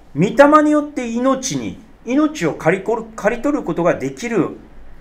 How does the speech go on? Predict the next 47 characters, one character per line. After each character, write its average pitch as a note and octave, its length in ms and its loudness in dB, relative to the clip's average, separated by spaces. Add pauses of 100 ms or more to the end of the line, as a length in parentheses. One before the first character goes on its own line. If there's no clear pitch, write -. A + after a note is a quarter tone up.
(140)
と F#3 140 2
い G#3+ 340 0
う - 40 -16 (220)
祝 - 440 -6
福 B3 280 -6
が G#3 400 2 (360)
あ F#3+ 120 8
る G#3 120 4
の A2+ 160 2
で、 C#3+ 400 2 (240)
私 D3 360 4
た D3+ 80 -4
ち B2+ 100 -10
は B2 120 2
ど A3 220 4
ん F#4+ 140 -2
ど C4 120 2
ん D3 100 2
ど D3 120 4
ん A#2+ 100 -2
ど G#2 100 -2
ん E2+ 160 -10 (300)
そ - 160 -6
れ C3+ 100 2
を E3+ 300 -2
味 D3 280 0
わ A3 140 4
っ A3 140 -10
て A#2 120 -4
っ A2+ 40 -12
て、 C3 500 -4 (340)
も G#2+ 100 -8
う G#2+ 60 -6
豊 A3+ 380 4
か B3+ 120 2
に C#3+ 100 0
さ - 140 -8
れ A#2 100 -6
て B2+ 460 0 (240)
い E3 60 -8
き - 80 -12
た E3+ 100 4
い C#3+ 40 2
で - 80 -8
す - 80 -12
よ F2+ 100 -12
ね。 E3+ 320 -2